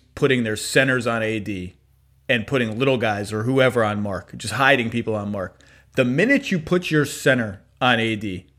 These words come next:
and I don't care if it's LaMarcus Aldridge, who used to be a four or whatever. I don't care if it's a fast center. If it's a center and he's on Anthony Davis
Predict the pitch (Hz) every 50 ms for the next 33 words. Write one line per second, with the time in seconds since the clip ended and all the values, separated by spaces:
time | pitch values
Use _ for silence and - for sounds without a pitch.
0 | _ _ _ _ _ _ - 135 131 131 151 - - 214 156 143 - - 160 151
1 | 147 139 - 143 131 - - 110 104 117 127 127 - 117 - 123 120 123 120 123
2 | 120 107 - 120 104 104 113 110 - 127 110 113 110 101 - - 110 110 110 104
3 | 104 107 104 107 110 113 110 107 120 135 156 156 151 156 165 151 127 139 131 -
4 | 107 - - - 131 123 127 123 - - - 135 127 127 123 120 - - - _
5 | _ _ - - 160 160 165 175 156 160 - 117 104 - - - - 156 170 202
6 | 220 233 220 - - _ _ _ - - 120 123 127 151 185 190 220 214 202 185
7 | 175 175 170 190 180 160 143 135 123 123 117 110 113 107 - - -